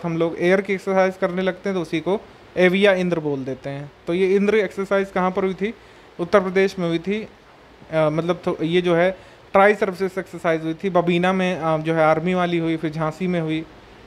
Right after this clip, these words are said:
और फिर पुणे में हुई, फिर गोवा में finally जो है naval exercise हुई, ठीक है।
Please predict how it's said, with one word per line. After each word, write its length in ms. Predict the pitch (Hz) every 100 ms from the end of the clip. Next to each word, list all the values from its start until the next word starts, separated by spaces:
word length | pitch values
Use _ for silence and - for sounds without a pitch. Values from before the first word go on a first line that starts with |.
| - -
और 100 | 156
फिर 120 | 165 160
पुणे 320 | 175 180 196
में 120 | 190
हुई, 140 | 185
फिर 160 | 190 170
गोवा 300 | 160 160 175
में 180 | 180 190
finally 380 | 165 160 175 180
जो 100 | 170
है 80 |
naval 280 | 170 156 147
exercise 480 | 143 147 143 131 131
हुई, 160 | 135 135 - -
ठीक 140 | 180
है। 80 | 202